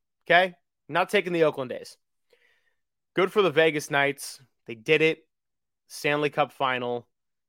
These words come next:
is theirs. Now let's move over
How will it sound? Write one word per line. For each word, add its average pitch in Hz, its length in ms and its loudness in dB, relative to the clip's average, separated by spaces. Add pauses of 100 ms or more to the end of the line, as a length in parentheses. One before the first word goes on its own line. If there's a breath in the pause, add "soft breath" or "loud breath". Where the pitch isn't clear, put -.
(160)
is 131 240 -4
theirs. 110 400 -10 (1160)
Now 120 60 -6
let's 175 180 0
move 196 200 4
over 139 460 4